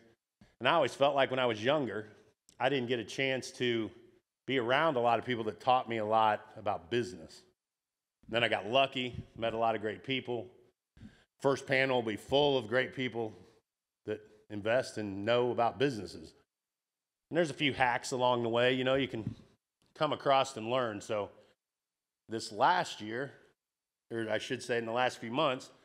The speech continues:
I'm gonna present a few things I've been focusing on. In your business, you have to decide,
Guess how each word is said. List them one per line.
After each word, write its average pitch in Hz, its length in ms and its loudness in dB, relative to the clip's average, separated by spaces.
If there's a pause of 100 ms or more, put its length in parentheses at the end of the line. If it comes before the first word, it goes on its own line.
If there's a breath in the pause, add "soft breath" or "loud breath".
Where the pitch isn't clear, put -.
(440)
I'm 151 120 -4
gonna 139 160 0
present 131 400 0
a 107 40 -4
few 202 220 -2
things 139 300 2
I've 139 160 6
been 120 200 0
focusing 120 480 0
on. 87 220 -12 (1900)
In 156 140 0
your 156 100 4
business, 135 720 0 (1600)
you 127 120 0
have 151 160 4
to 143 100 -2
decide, 131 540 2